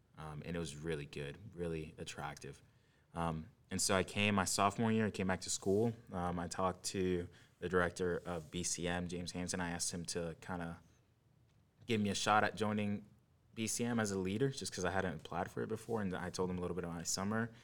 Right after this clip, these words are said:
Um, and they let me do that. And through that process, I met someone that kind of, like, mentored me my sophomore year. And he started inviting me to come out to these neighborhoods and start sharing the gospel,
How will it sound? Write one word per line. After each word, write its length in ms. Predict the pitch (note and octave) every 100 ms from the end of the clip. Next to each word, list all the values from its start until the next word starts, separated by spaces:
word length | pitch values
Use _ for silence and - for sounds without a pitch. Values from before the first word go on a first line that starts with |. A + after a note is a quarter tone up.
| - - _ F#2
Um, 160 | F2
and 80 | E2+
they 120 | F#2
let 120 | G2 G#2
me 120 | G2
do 240 | F2 G#2
that. 180 | F#2 D#2 F2+
And 120 | F2
through 640 | - F#2 G2 F#2+ G2 F2+ - - _ -
that 240 | G2 G2
process, 640 | - G2+ F#2+ A2 G#2 G#2 -
I 100 | F#2+
met 240 | F#2 F2+ -
someone 200 | F#2 F2+
that 120 | E2
kind 220 | - F2+
of, 100 | E2+
like, 160 | E2 D2
mentored 460 | F2+ F#2+ G2+ G#2
me 100 | G2+
my 120 | G2 F#2+
sophomore 420 | G2+ F#2+ G2+ G2
year. 500 | F#2+ F#2+ F#2+ G2 G2 - - _ _
And 600 | F2 F2+ F2 E2+ E2 D2+ - - - _ _
he 140 | -
started 280 | F2+ G#2+ F#2+
inviting 300 | F2+ F2 F2+
me 80 | F2+
to 120 | E2 F2+
come 220 | - F2+
out 140 | F2+
to 100 | -
these 160 | F2 D#2+
neighborhoods 760 | E2 D#2+ D#2 D2 D2 D2 - - E2+
and 200 | E2 D2+
start 320 | - E2+ E2
sharing 280 | - D#2+ D2+
the 80 |
gospel, 520 | D2+ D2 - - C#2